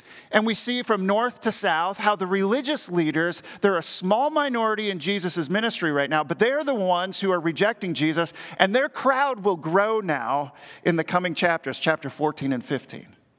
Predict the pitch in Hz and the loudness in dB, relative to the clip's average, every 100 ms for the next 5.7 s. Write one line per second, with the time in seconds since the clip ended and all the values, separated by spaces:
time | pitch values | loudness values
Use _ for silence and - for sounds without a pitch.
0 | _ _ _ _ _ _ - - - - | _ _ _ _ _ _ -20 -18 -2 0
1 | 214 - 240 302 285 269 180 233 226 190 | 0 2 0 0 0 0 0 0 0 -2
2 | - 196 139 156 170 - - _ - - | 0 0 0 -2 -2 -4 -8 _ -20 0
3 | 208 147 185 226 262 - 190 139 226 262 | 2 2 2 0 0 -2 -2 0 0 0
4 | - 254 214 214 202 - 220 226 185 196 | 0 -2 2 2 0 -4 -2 0 0 0
5 | 196 180 139 127 123 151 | 0 -2 0 0 2 -2